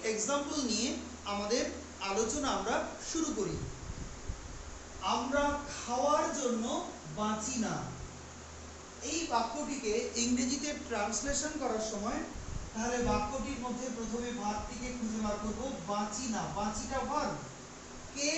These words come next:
বাঁচে বা কে বাঁচে না, আমরা সাবজেক্ট। কি বাঁচি না, কাকে বাঁচি না, কি বা কাকে দিয়ে প্রশ্ন করে কোনো অবজেক্ট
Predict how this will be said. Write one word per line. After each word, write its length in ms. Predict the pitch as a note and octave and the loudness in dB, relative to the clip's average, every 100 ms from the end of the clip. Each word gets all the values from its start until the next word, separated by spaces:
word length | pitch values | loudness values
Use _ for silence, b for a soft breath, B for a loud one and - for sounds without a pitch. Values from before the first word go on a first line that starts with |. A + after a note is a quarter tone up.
| E4 | 2
বাঁচে 380 | C#4+ C4+ C#4 C#4 C4+ - - - - - - | 2 2 2 2 2 0 -6 -10 -10 -8 -6
বা 100 | D#3+ E3 - | -6 -6 -2
কে 140 | C#4+ D#4+ C#4+ | 0 0 2
বাঁচে 260 | C4+ C4+ C4 | 2 0 0
না, 80 | C4 B3+ B3+ G#3 G#3 | 0 -2 -4 -2 0
আমরা 280 | G#3+ A#3+ B3 B3 | 2 4 4 4
সাবজেক্ট। 500 | A3 E3+ C#3+ E3+ - - - - - - - - - - - - - | 2 0 0 -2 -2 -6 -8 -10 -12 -12 -12 -12 -12 -12 -12 -12 -2
কি 140 | D4+ E4 E4 | 4 4 4
বাঁচি 300 | D4 C#4+ D4 C#4 | 4 4 2 4
না, 80 | C4+ C4+ C4+ - - - | 4 2 -2 -6 -8 4
কাকে 320 | B3 C4 D#4+ D#4+ | 6 6 4 4
বাঁচি 240 | C#4+ C#4 C4+ | 4 4 4
না, 60 | C4+ C4+ C4+ - - - - - | 2 2 0 -4 -4 -4 -4 2
কি 100 | C#4+ D4 | 4 6
বা 100 | C#4+ C4 | 6 6
কাকে 240 | A3+ C4 A#3+ | 2 2 0
দিয়ে 140 | C4 A#3 | 0 0
প্রশ্ন 240 | A3 - B3 A#3+ | -2 0 0 4
করে 140 | A#3+ B3 | 4 4
কোনো 120 | A#3+ A#3 G3+ | 2 2 0
অবজেক্ট 320 | - B3+ | 0 -2